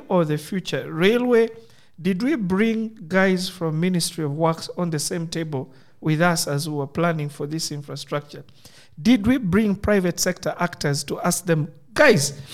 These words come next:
what are your current investment plans? What are your future investment plans that you're planning for in the next decade?"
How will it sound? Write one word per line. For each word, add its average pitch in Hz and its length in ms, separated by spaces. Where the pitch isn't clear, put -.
what 277 240
are 214 80
your 165 200
current 196 560
investment 170 640
plans? 208 300
What 262 240
are 254 60
your 208 180
future 240 360
investment 185 640
plans 185 240
that 156 160
you're 160 80
planning 180 380
for 185 320
in 240 140
the 247 100
next 262 360
decade?" 196 480